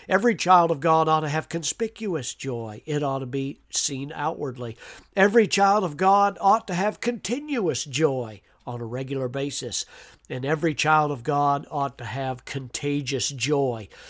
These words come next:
It really is the birthright of a child of God. And if you're not living a life of joy right now, I see some believers and some Christians, and sometimes they walk into church this way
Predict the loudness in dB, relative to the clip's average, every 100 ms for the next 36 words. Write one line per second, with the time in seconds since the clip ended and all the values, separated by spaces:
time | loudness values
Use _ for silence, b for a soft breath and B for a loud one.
0 | B B -2 2 6 8 10 10 8 6
1 | 4 4 6 6 4 -4 -4 -4 -6 -2
2 | 2 2 0 -2 2 4 4 0 -6 2
3 | 4 6 4 4 8 8 8 6 4 4
4 | 2 -4 0 2 4 4 6 4 2 -2
5 | -2 -4 -2 0 2 2 2 4 2 2
6 | 2 4 2 0 -4 -4 -2 -2 0 -2
7 | -2 -6 -8 -6 -4 -4 -2 -2 -2 -2
8 | 2 2 2 -2 -4 -2 0 0 -2 -4
9 | -2 -2 0 -2